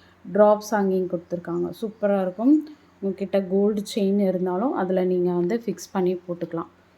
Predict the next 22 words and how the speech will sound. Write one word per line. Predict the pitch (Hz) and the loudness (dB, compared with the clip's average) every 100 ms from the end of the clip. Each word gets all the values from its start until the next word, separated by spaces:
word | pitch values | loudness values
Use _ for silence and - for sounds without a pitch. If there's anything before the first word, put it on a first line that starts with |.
| _ - | _ -6
ரொம்ப | 196 202 | -4 -4
சூப்பரா | 202 196 196 190 | -6 -8 -6 -4
இருக்கும். | 190 175 226 294 302 - - - - | -6 -8 0 0 0 -8 -20 -20 -20
So | - 214 | -16 -10
காஸ்ட் | - 220 233 233 247 | -4 -2 -2 -4 -8
வந்து | 226 214 | -8 -6
உங்களுக்கு | 240 226 202 190 269 285 - - - - - - - - | -6 -4 -6 -4 -6 -8 -12 -16 -16 6 6 6 -6 -10
ஒன் | 208 214 233 | -6 -4 -4
ஃபிஃப்டி | 240 208 - 240 | -10 -12 -10 -10
ப்ளஸ் | 233 202 - | -6 -8 -8
ஷிப்பிங். | - 175 180 202 _ _ _ _ _ _ _ _ _ _ _ _ _ _ _ _ _ _ _ _ - | -12 -14 -16 -18 _ _ _ _ _ _ _ _ _ _ _ _ _ _ _ _ _ _ _ _ -8
ஒன் | 214 220 | -4 -2
ஃபிஃப்டி | 208 208 - 233 | -4 -8 -4 -4
ப்ளஸ் | 233 202 196 | 0 -2 -2
ஷிப்பிங், | 202 190 240 302 359 - - _ _ | -6 -2 6 6 6 -2 -20 _ _
சாரி, | - 202 180 - - | -4 -2 -2 -6 -16
டூ | - 269 | 2 6
ஹண்ட்ரட் | 269 240 214 233 | 8 6 4 2
ப்ளஸ் | - 196 | 0 -2
ஷிப்பிங். | - 185 - 254 349 359 - - _ - - - - - - - | -2 -6 2 8 8 6 -6 -20 _ -20 -20 -20 -14 -10 -10 -6
அஹ், | 160 202 202 185 | -2 0 0 2
செயினோட | - 262 269 262 233 | 8 10 10 10 6